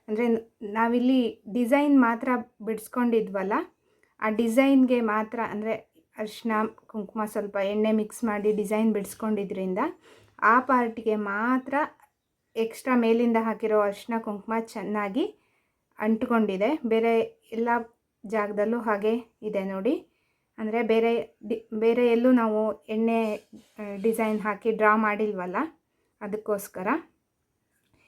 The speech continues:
ಎಲ್-, ಎಲ್ಲೆಲ್ಲಿ ಡ್ರಾ, ಡಿಸೈನ್ ಡ್ರಾ ಮಾಡಿರ್ತೀವೋ ಅಲ್ಲಿ ಮಾತ್ರ ಅರಿಶಿನ ಕುಂಕುಮ ಅಂಟ್ಕೊಳತ್ತೆ. ನಿಮ್-, ಇದೇ ರೀತಿ ನಿಮ್ಗೆ ಬೇಕಾಗಿರೋ ಡಿಸೈನ್ನ ನೀವು ಡ್ರಾ ಮಾಡ್ಕೋಬೋದು.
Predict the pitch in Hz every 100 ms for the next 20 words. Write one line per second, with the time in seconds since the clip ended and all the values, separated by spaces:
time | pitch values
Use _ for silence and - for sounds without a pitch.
0 | _ - - - _ _ _ 226 247 247
1 | 240 240 240 226 220 214 - 214 220 214
2 | 214 226 240 247 226 220 214 214 202 202
3 | 196 196 208 320 339 _ - 214 233 240
4 | 220 202 202 254 359 - _ _ _ _
5 | _ _ _ _ _ _ _ _ _ -
6 | 254 - 247 226 202 196 214 240 359 -
7 | _ _ _ _ _ _ _ _ _ _
8 | 208 202 - 190 180 - 269 330 _ _
9 | _ _ _ _ _ _ - 254 262 -
10 | - 233 277 277 262 269 247 240 233 226
11 | 220 226 247 254 254 247 240 233 226 226
12 | 226 233 226 233 220 208 226 320 - _
13 | 214 214 214 220 208 202 202 190 185 180